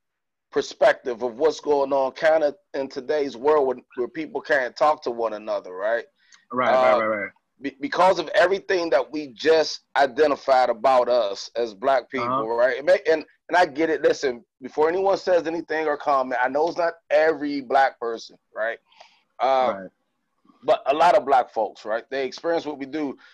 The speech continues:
Speaker 1: So the way that we see the world is, is shaped by our experiences and
Speaker 2: Mm-hmm.
Speaker 1: our culture of where we grew up at, right? So now,
Speaker 2: Right.
Speaker 1: when you get into things of racism,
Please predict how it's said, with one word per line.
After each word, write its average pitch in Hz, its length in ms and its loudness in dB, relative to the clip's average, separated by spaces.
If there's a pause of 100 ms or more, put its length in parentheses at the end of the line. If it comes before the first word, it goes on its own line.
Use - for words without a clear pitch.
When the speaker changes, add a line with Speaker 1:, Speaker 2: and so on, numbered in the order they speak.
(140)
Speaker 1:
So 156 200 0
the 151 120 0
way 170 220 4
that 208 200 2
we 170 140 -6
see 185 340 -8
the 147 120 -4
world 131 720 0 (1200)
is, 135 480 -2 (160)
is 131 160 -2
shaped - 560 -2
by 139 220 4
our 131 240 4
experiences 175 960 -2 (460)
and 135 380 0
Speaker 2:
Mm-hmm. - 80 -4
Speaker 1:
our 127 120 4
culture 147 520 0
of 127 100 -2
where 135 160 0
we 135 140 -8
grew 127 260 -2
up 131 240 2
at, 104 200 -4
right? 107 240 -8
So 139 200 -2
now, 156 500 2
Speaker 2:
Right. 95 140 -16 (180)
Speaker 1:
when 127 140 -10
you 139 100 -8
get 170 220 -2
into 170 440 2 (120)
things 156 440 -4 (100)
of 117 340 2
racism, 110 840 -2